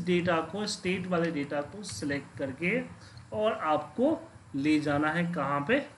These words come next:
फॉर्म, यहाँ पे इंसर्ट, पिवट टेबल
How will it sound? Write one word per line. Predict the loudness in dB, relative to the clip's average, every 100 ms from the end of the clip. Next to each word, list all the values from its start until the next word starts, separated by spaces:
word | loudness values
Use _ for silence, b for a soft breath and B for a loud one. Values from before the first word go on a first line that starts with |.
| -20 -20 -20 _ -20 -18 -18 -18 -20 _ _ _ _ _ _ _ -20 _ _ _ _ -20 _ _ _ _ _ _ -20 -20 _ _ _ _ _ _ _ _ _ _ _ -20 _
फॉर्म, | 2 4 4 2
यहाँ | 4 4
पे | 4
इंसर्ट, | 2 2 0 2 4 2 -2 -14 -18 -6
पिवट | -4 -2 -2
टेबल | 0 2 2 0